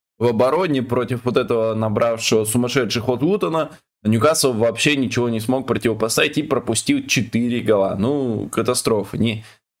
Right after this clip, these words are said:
не так многим Лутон забивает четыре, конечно, но тут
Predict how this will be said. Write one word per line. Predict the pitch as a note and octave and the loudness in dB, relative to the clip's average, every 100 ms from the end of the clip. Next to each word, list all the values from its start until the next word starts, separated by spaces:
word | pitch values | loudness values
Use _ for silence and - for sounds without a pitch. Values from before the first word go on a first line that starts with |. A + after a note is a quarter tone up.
| - G#2+ | -12 0
не | A2+ B2+ | 2 4
так | D3 D3 D3 | 4 2 0
многим | C#3+ C3 A2+ G#2+ G2+ G2 | 0 0 -2 -2 -4 -2
Лутон | B2 B2 A2+ A2+ | -2 0 -2 -2
забивает | G#2+ G#2+ A#2 A#2 A#2 | 0 0 0 0 -2
четыре, | - D#3+ G#3 | 0 2 2
конечно, | G3 A2+ G#2 G2 - B2 | 0 0 0 -2 -2 0
но | C#3+ | 0
тут | D#3+ D3 G2+ | 0 -2 -4